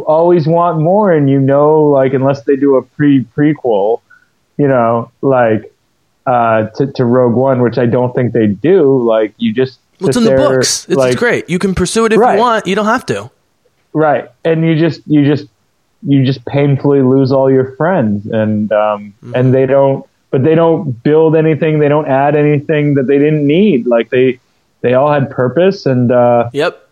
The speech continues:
Speaker 1: you know, it's a real, uh, a real, uh, a real layer of the rebellion, a real, uh,
Speaker 2: Yep.
Speaker 1: a seed, if not, like, the initial plant of the rebellion.
Speaker 2: And then on the smaller level, then I'm really gonna shut up and we're gonna move on. They even take some very cliched movie tropes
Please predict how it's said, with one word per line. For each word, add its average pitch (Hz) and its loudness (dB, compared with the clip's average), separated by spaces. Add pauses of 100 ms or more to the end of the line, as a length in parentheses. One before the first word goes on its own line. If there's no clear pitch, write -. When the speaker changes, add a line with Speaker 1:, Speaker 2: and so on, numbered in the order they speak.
(120)
Speaker 1:
you 135 0
know, 131 2
it's 143 0
a 151 0
real, 147 2
uh, 135 2 (220)
a 131 0
real, 139 2
uh, 127 2
a 123 0
real 127 2
layer 131 2
of 120 -2
the 123 0
rebellion, 117 0
a 101 -4
real, 117 2
uh, 107 2
Speaker 2:
Yep. 120 -6
Speaker 1:
a 107 -2
seed, 147 2
if 120 -4
not, 123 -2
like, 120 0
the 120 0
initial 120 0
plant 131 -2
of 104 -6
the - -10
rebellion. 117 -4 (240)
Speaker 2:
And 170 -2
then 214 0
on 190 0
the 180 0
smaller 185 0
level, 139 2
then 131 0
I'm 131 -2
really 151 2
gonna 135 0
shut 131 -2
up 123 0
and 123 0
we're 123 -2
gonna 117 -4
move 120 -2
on. 117 -2 (640)
They 165 -2
even 190 -2
take 180 -2
some 165 -2
very 156 0
cliched 156 -2
movie 170 0
tropes 117 -4